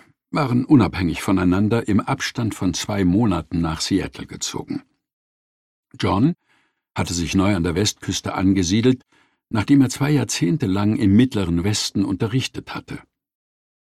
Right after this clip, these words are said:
Julie war im pazifischen Nordwesten geboren und kehrte zu ihren Wurzeln zurück, nachdem sie zwanzig Jahre lang an den unterschiedlichsten Orten gelebt hatte. Ihre Wege kreuzten sich in einem Coffeeshop,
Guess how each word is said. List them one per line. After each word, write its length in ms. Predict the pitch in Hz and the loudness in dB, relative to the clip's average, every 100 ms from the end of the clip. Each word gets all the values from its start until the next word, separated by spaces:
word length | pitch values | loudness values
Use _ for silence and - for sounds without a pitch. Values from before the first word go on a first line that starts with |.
| _ - | _ -2
Julie 340 | 180 180 135 | 0 2 2
war 400 | 113 104 101 - | 0 -2 -4 -2
im 300 | 107 87 82 | 0 0 -2
pazifischen 800 | - 95 - 180 - 110 - 95 | -10 -8 -6 -6 -6 -6 -2 0
Nordwesten 640 | 107 107 117 113 - 104 | 0 -2 -4 -4 -2 -2
geboren 480 | 92 92 135 143 143 - _ _ _ _ - | -2 2 4 6 4 2 _ _ _ _ -2
und 180 | 170 | -2
kehrte 320 | - 95 - - | 0 -2 0 -4
zu 160 | - | -4
ihren 260 | 220 117 104 | -2 0 2
Wurzeln 400 | 80 - 95 87 | 0 -2 -2 -2
zurück, 680 | - 98 87 - - - _ _ _ | 0 -2 -2 -4 -10 -20 _ _ _
nachdem 320 | - - 76 | -10 -6 -6
sie 140 | 71 73 | -4 -6
zwanzig 540 | - 95 90 - 76 | -4 -2 -2 -2 -4
Jahre 260 | 92 90 95 | -2 0 0
lang 260 | 92 107 - _ _ _ | 2 0 -2 _ _ _
an 120 | 110 107 | -2 0
den 140 | 110 | 2
unterschiedlichsten 880 | 170 170 98 - 98 - 90 - - | 2 0 0 -2 -2 -2 -4 -2 -4
Orten 360 | - 98 - | -4 -6 -6
gelebt 420 | - - - - - | -8 -8 -10 -12 -12
hatte. 260 | - - _ _ _ _ _ _ _ _ _ _ _ _ - | -12 -16 _ _ _ _ _ _ _ _ _ _ _ _ 0
Ihre 320 | 123 110 92 | 2 4 4
Wege 360 | 143 170 165 156 | 4 4 0 -4
kreuzten 640 | - 85 92 - - 160 | -4 -6 -4 -4 -4 -4
sich 240 | 196 208 | -2 -4
in 140 | 165 156 | -4 -2
einem 360 | 151 147 156 | 0 0 -2
Coffeeshop, 840 | - 185 - 78 - - - _ | -4 -4 -2 -6 -6 -6 -8 _